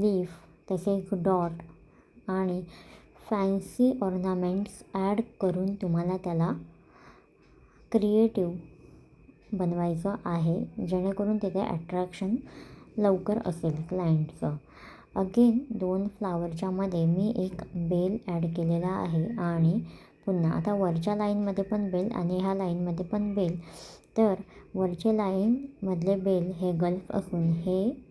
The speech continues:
स्ट्रक्चरल किंवा डायग्रामॅटिक बेल इथे मी ड्रॉ केलेले होते. Again चार लाईन and scallop. स्कॅलप up and down लेअरला तर ड्रॉ करायचीच असते, पण बॉर्डर लाईनमध्ये,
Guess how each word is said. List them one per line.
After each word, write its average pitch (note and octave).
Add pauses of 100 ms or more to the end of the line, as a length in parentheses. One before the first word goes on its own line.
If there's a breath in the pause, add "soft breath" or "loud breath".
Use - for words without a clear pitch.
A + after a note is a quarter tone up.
(240)
स्ट्रक्चरल G#3+ (300)
किंवा F#3 (840 loud breath)
डायग्रामॅटिक G3+ (360)
बेल F#3 (640)
इथे G#3+
मी G3+
ड्रॉ E3+
केलेले E3 (600)
होते. D#3+ (1120 loud breath)
Again B3 (100)
चार G3+
लाईन G3+ (240)
and F#3
scallop. - (160)
स्कॅलप F#3+
up F#3
and F3+
down F3+
लेअरला F3+ (320)
तर G3+
ड्रॉ E3+
करायचीच E3+
असते, F3 (520 loud breath)
पण A#3+
बॉर्डर G3+
लाईनमध्ये, G3